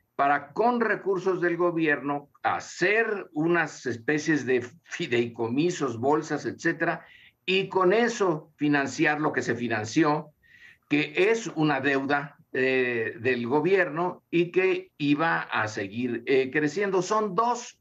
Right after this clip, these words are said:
puntos, eh, de los varios que tiene el libro, que sí, sí lo, lo, lo recomiendo,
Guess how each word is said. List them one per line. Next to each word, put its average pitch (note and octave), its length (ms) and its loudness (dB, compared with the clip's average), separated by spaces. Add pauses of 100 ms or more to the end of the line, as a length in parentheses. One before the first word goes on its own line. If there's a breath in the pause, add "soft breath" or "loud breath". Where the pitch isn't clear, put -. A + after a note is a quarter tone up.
(140)
puntos, F3 540 -2 (420 loud breath)
eh, C#3+ 360 2
de C3+ 100 2
los A#2 420 -4
varios F#3 480 2
que B2+ 120 0
tiene D3+ 400 0
el C#3+ 100 -2
libro, F3+ 300 0
que F#3+ 100 2
sí, C#4+ 380 0
sí F#3+ 180 -6
lo, G3 380 0
lo, C#3+ 600 2
lo D3 160 2
recomiendo, F3 760 2